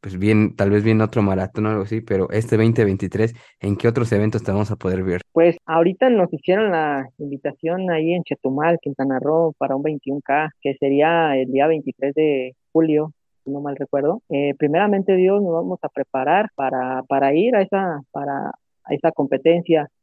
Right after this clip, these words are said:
Speaker 2: Pero igual, de todas maneras, lo vamos a contemplar, lo vamos a platicar mi entrenador y yo para ver qué, qué competencias vienen. Quizá a lo mejor sí vamos a correr otro maratón,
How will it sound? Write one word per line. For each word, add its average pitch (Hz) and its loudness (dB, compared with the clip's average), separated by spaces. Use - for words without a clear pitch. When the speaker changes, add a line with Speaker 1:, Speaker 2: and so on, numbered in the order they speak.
Speaker 2:
Pero 143 4
igual, 160 6
de 147 0
todas 156 -2
maneras, 139 -2
lo 139 -2
vamos 143 -4
a 127 -6
contemplar, 131 0
lo 139 0
vamos 143 -2
a 135 -6
platicar 131 -4
mi 143 -4
entrenador 127 -4
y 127 -2
yo 143 -2
para 123 2
ver 135 2
qué, 135 0
qué 131 -2
competencias 139 -2
vienen. 175 2
Quizá 147 -2
a 170 2
lo 185 0
mejor 147 -2
sí 160 2
vamos 160 -2
a 139 -4
correr 135 -2
otro 151 -4
maratón, 143 -4